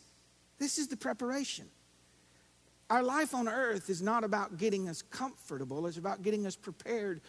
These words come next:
for the life to come. And in God's will, there's a refining process, and we're not refined by blessings. We're refined by difficulty and stri-, trial and testing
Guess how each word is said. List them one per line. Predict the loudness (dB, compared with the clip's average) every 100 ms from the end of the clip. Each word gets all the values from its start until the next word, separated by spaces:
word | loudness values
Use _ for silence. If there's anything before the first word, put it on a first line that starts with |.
| -16
for | -8 -4
the | -2
life | -2 -4
to | -6
come. | -8 -10 -10 -12 _ _ _ -20 -20 -20 _ -2
And | 0 2 0 -4 -6 2
in | 4 8
God's | 6 6 2
will, | 2 4 6 6 4 0 -16 -20 -20 -2
there's | 6 8 8
a | 4
refining | 2 2 2 2 4 4 4 0
process, | 0 0 0 0 -2 -2 -2 -4 -6 -20 -20 _ _ _ -10 2
and | 4
we're | 8
not | 8 8
refined | 8 6 4 0 2 2 4
by | 2
blessings. | 4 2 2 0 -4 -6 -6 -8 -8 -20 -20 _ _ _ _ 2
We're | 6 8
refined | 6 4 0 2 0
by | 0
difficulty | 0 2 2 0 0 -2 -2 -6 -4
and | -2
stri-, | -2 0 2 2 0 -2
trial | -2 2 4 4
and | 0 -6 -12 -6
testing | -2 -2 -2 -2 -4